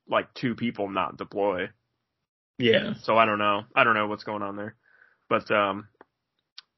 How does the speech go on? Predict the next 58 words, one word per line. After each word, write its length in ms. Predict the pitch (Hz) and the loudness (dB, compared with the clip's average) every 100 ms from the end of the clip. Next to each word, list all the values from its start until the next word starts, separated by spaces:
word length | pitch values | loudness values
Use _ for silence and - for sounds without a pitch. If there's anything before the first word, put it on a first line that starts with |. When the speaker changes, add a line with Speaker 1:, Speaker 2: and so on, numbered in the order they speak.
| - | 4
Speaker 1:
I'm 140 | 139 135 | 4 10
sure 180 | 196 | 8
it 80 | 208 | 8
was 180 | 170 - | 4 -2
just 180 | 165 - | -4 0
something 380 | 156 143 151 139 | 0 2 0 0
to 60 | 127 | -2
try 240 | - 135 | 2 2
and 240 | 131 113 123 | 2 -6 -12
slow 320 | - 139 135 | -4 0 0
the 120 | 120 | 0
defender 420 | 113 113 127 117 | -4 0 0 2
down, 260 | 113 113 110 | 4 4 2
but 80 | 117 | -4
it 60 | |
literally 380 | 127 135 131 123 | 0 2 4 4
doesn't 280 | 120 117 117 | 2 -2 -6
def-, 100 | 117 - - | -14 -18 -16
slow 300 | - 156 143 | -2 4 6
the 100 | 131 | 6
defender 360 | 117 135 113 110 | 0 -2 0 2
down, 180 | 110 | 2
if 100 | 107 | 2
anything. 460 | 117 113 107 104 110 | -4 -4 -6 -8 -4
Like, 220 | 131 127 - _ _ _ _ _ _ - | -2 -2 -4 _ _ _ _ _ _ 4
during 240 | 160 147 | 6 8
our 140 | 135 131 | 8 8
game, 180 | 120 120 | 6 0
it 80 | |
just 180 | 120 - | -4 2
felt 140 | 135 110 | 4 4
like 160 | 120 | 2
this 260 | 120 113 - _ _ _ _ - | 0 -6 -10 _ _ _ _ -2
awkward 460 | 107 - 143 127 131 | 2 2 2 2 2
thing 220 | 123 120 | 2 2
that 160 | 113 - _ _ | 0 -2 _ _
had 220 | - 127 | 4 4
to 60 | 110 | 4
happen. 420 | 110 107 92 101 _ _ - | -2 -4 -6 -16 _ _ -6
<laughs> 80 | 190 - - | -6 -8 -10
Like, 340 | - 147 131 - | -2 2 2 4
Speaker 2:
Yeah. 220 | 131 107 | 4 6
Speaker 1:
like 160 | 151 143 | 4 2
a 40 | |
formality. 720 | - 151 131 123 120 110 113 | 4 6 8 6 4 -2 -2
<laughs> 40 | - | 2
It 100 | 185 | 6
was 200 | 190 147 | 6 4
just 200 | 160 165 | -2 4
like, 180 | 143 - | 4 4
"Okay, 440 | 131 131 117 - | 0 0 0 0
and 200 | 113 120 | -2 -4
now 100 | 101 110 | -2 -2
you 100 | 123 | -2
deploy. 300 | 135 170 127 | 0 4 4
There 160 | 107 113 | 2 -2
you 180 | 139 | 0
go." 220 | 147 104 | 0 0